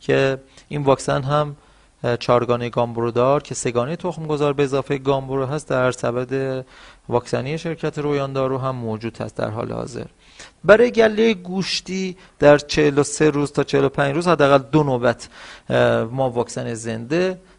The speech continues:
اه، در سنین مختلف که قطعاً باید محاسبه بشه، با دامپزشک مشورت بشه، انجام می‌شه.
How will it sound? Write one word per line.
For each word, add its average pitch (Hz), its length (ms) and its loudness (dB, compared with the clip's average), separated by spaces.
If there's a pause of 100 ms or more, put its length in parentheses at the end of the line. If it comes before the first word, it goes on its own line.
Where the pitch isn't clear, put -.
(120)
اه، 135 280 -2
در 127 320 0
سنین 147 500 -6
مختلف 143 600 -2 (340)
که 123 440 -2
قطعاً 123 340 -4
باید 120 280 -2
محاسبه 120 480 -6
بشه، 131 260 -6
با 123 120 -2
دامپزشک 117 540 -6
مشورت 123 340 -6
بشه، 135 220 -6
انجام 123 480 -4
می‌شه. - 280 -14